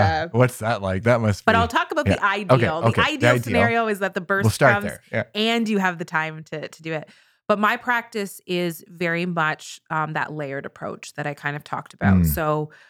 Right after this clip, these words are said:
Speaker 1: I try and start an idea and think it through. Well, first of all, I'll say this. I never know what my next project is until my first, the project before it is done.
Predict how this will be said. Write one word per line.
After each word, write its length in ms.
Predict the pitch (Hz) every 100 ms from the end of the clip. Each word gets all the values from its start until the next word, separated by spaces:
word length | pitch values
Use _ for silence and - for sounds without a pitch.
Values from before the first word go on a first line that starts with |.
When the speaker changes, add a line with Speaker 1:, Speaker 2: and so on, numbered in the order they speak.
| _ _ 185
Speaker 1:
I 320 | 175 185 202
try 440 | - - 170 170
and 200 | 170 170
start 760 | - - - 160 156 151 _ - _ 180
an 100 | 170
idea 580 | 160 156 156 160 202 233 _ -
and 160 | 185 165
think 340 | - 180 170
it 120 | 185
through. 500 | - - 160 160 220 -
Well, 120 | 214
first 300 | - - -
of 80 | 202
all, 120 | 170
I'll 60 | 160
say 160 | 160
this. 240 | 139 - _ _ _ _ _ _ -
I 140 | 185 202
never 680 | 196 202 208 247 277 311 _ _ _ _ _ _ _ _ _ -
know 240 | 180 170
what 140 | 165 143
my 80 | 156
next 280 | 160 -
project 460 | - 147 151 160 -
is 340 | 185 190 - _ _ -
until 260 | 165 165 156
my 120 | 147
first, 400 | - 147 - -
the 100 | -
project 440 | 151 160 151 147 -
before 320 | - 143 147
it 140 | - -
is 160 | 147
done. 300 | - - 156